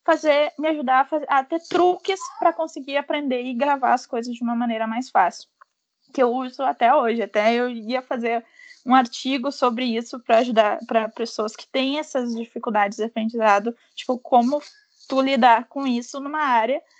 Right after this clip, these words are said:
que é muito mais difícil tu entrar em área de exatas, sendo que tu tem uma certa, tu é, tu é,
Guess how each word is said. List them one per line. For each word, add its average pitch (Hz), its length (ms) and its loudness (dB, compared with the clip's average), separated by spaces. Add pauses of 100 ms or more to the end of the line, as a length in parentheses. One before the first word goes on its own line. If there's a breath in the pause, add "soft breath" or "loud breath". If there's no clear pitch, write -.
(500 soft breath)
que 302 60 2
é 302 100 6
muito 370 360 -12
mais 466 180 0
difícil 349 480 -4
tu 285 380 -6
entrar 262 260 -4
em 254 140 -4
área 240 260 -4
de 233 80 -8
exatas, 254 800 -2
sendo 277 560 -8
que - 140 -20
tu - 260 -20
tem 294 220 -4
uma 330 200 -6
certa, 311 600 -2 (460)
tu 294 80 4
é, 269 60 4
tu - 220 -4
é, 269 160 2